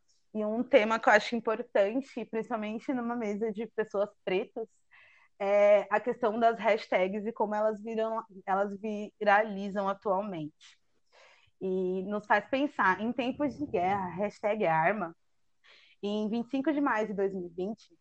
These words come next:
viralizou nas redes sociais o vídeo em que o policial total em Minnesota imobilizou o George Floyd, pressionando seu joelho no pescoço do homem já imobilizado, por exatos oito minutos e quarenta e seis segundos,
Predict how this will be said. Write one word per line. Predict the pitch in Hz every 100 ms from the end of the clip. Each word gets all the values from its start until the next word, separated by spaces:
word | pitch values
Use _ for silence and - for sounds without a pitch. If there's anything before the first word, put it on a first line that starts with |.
| _ _ _ _
viralizou | 196 214 208 214
nas | 214 220
redes | 226
sociais | 220 208 - 185 190 202
o |
vídeo | 196 202 214
em |
que | 208
o | 220
policial | 214 214 - 196 196
total | 220 240 - 190 190
em | 190
Minnesota | 190 196 196 185 185 - 202 _
imobilizou | 202 196 185 190 185 202
o | 208
George | 202 214
Floyd, | - 180 156 160 - _ - - -
pressionando | 214 196 226 220 226
seu | 254
joelho | 226 220
no | 226
pescoço | 220 220 - 247 247
do | 226 233
homem | 233 240
já | 233
imobilizado, | 233 214 240 208 170 151 160 -
por | 175
exatos | 170 175 165 165 170
oito | 175 180 196
minutos | 185 170 165 175
e |
quarenta | 185 170 170 175
e |
seis | 175 170
segundos, | - 302 285 _ _